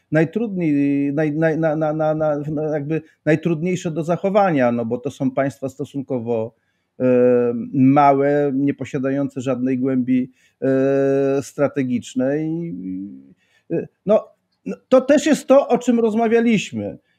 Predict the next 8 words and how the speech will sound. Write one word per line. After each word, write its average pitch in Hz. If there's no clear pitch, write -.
e, 135
że 151
kwestie 147
atomowego 156
odstraszania 151
musimy 196
uzg-, 151
e, 170